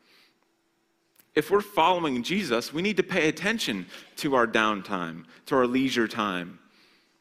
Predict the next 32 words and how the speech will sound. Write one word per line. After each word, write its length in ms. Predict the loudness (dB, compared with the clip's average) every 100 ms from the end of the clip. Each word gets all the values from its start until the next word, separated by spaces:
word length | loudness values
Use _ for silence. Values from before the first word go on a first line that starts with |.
| _ _ _ _ _ _
Because 280 | 2 2 2
the 80 | -2
truth 380 | 4 4 4 4
is, 280 | 4 4
and 100 | 2
this 160 | -2 -2
is 100 | 0
a 60 | 2
hard 320 | 4 2 2
truth, 460 | 2 4 4 -2 -20 -10 -4
the 80 |
truth 320 | 0 0 2 0
is 160 | 2
this, 400 | 4 4 2 -6 -14 -20 -20 _ -4
our 120 | -4
time 400 | -2 0 2 0
is 120 | 0
not 200 | 0 2
our 200 | 2 2
own. 300 | 0 -2 -12 -20 _ _ _ _ _ _ _ _ _ _ _ _ _ _ _ _ _
It's 140 | -10 -2
not 280 | -2 -2 4
really 300 | 4 6 4
our 220 | 4 0
own. 280 | -2 -8 -16 _ _ _ _ _ _ _ _ _ -10
It 80 | -4
belongs 380 | 0 0 -4
to 80 | -4
God. 360 | 0 0 0 -4 -14 _ _ _ _ _ -8
It's 160 | -6
from 300 | 0 0 2
God. 440 | 2 2 2 -2